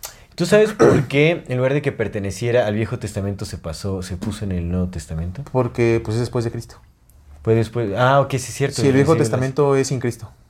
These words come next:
Speaker 2: Nuevo Testamento
Speaker 1: Mm.
Speaker 2: ya es con Cristo.
Speaker 1: Cierto, cierto.
Speaker 2: Simón. Entonces, hasta el
Speaker 1: Pero
Speaker 2: año
Speaker 1: no,
Speaker 2: tres-
Speaker 1: no formó parte del Viejo Testamento en algún momento.
Speaker 2: No,
Speaker 1: Nunca
Speaker 2: porque
Speaker 1: formó
Speaker 2: fue, fue
Speaker 1: parte
Speaker 2: escrito
Speaker 1: de
Speaker 2: hasta la, fu-, sí, fue escrito en el año noventa y seis.
Speaker 1: Sí, sí.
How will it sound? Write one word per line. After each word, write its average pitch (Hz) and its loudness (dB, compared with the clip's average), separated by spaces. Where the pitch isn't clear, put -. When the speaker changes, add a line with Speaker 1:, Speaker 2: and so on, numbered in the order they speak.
Speaker 2:
Nuevo 131 2
Testamento 117 0
Speaker 1:
Mm. - 4
Speaker 2:
ya 110 4
es 104 -4
con 113 -4
Cristo. - -8
Speaker 1:
Cierto, 101 -6
cierto. 92 -10
Speaker 2:
Simón. 120 0
Entonces, 139 4
hasta 156 4
el 156 8
Speaker 1:
Pero 160 8
Speaker 2:
año 175 6
Speaker 1:
no, 208 6
Speaker 2:
tres- - -4
Speaker 1:
no 156 4
formó 202 0
parte 170 4
del 135 0
Viejo 147 -2
Testamento 117 -4
en 131 -4
algún 107 -4
momento. 110 -6
Speaker 2:
No, 139 6
Speaker 1:
Nunca 151 6
Speaker 2:
porque - 2
Speaker 1:
formó 120 0
Speaker 2:
fue, 139 6
fue - -8
Speaker 1:
parte 143 6
Speaker 2:
escrito 139 2
Speaker 1:
de - 4
Speaker 2:
hasta 135 0
la, 127 2
fu-, 123 -14
sí, 127 0
fue 143 6
escrito 151 0
en 147 2
el 143 4
año 151 2
noventa 131 -2
y 123 -2
seis. 160 -4
Speaker 1:
Sí, - -4
sí. 127 -6